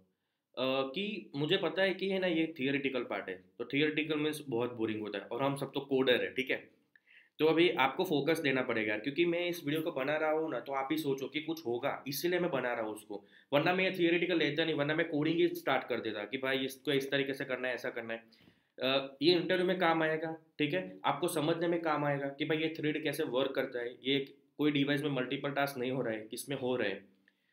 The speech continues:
तो क्यों हो रहा है वो, ठीक है? तो वो सारी चीज़ें हैं यार, तो इसलिए threading तो चाहिए होगा, ये theoretical आपको करना पड़ेगा, तो skip मत करना, इसको करना, ठीक है? और second चीज़, अ, जिसने पहला video नहीं देखा ना, वो यार देख लेना,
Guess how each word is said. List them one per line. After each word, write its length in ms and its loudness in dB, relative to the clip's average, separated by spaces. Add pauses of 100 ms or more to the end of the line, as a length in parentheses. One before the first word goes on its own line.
(100)
तो 80 0
क्यों 280 0
हो 140 2
रहा 120 0
है 80 0
वो, 320 -8
ठीक 140 -4
है? 220 -6 (280)
तो 100 2
वो 160 4
सारी 260 2
चीज़ें 340 2
हैं 140 2
यार, 220 -4 (220)
तो 200 2
इसलिए 360 2
threading 320 4
तो 80 2
चाहिए 300 2
होगा, 220 2
ये 280 0
theoretical 600 2 (100)
आपको 500 0 (500)
करना 300 2
पड़ेगा, 360 0
तो 120 -6
skip 300 -4
मत 260 0
करना, 180 2
इसको 240 0
करना, 540 0
ठीक 120 -6
है? 200 -8 (520)
और 100 2
second 440 2
चीज़, 240 -4 (600)
अ, 420 4 (560)
जिसने 340 0
पहला 300 4
video 240 4
नहीं 140 2
देखा 240 2
ना, 120 0
वो 220 2
यार 140 2
देख 200 0
लेना, 200 -4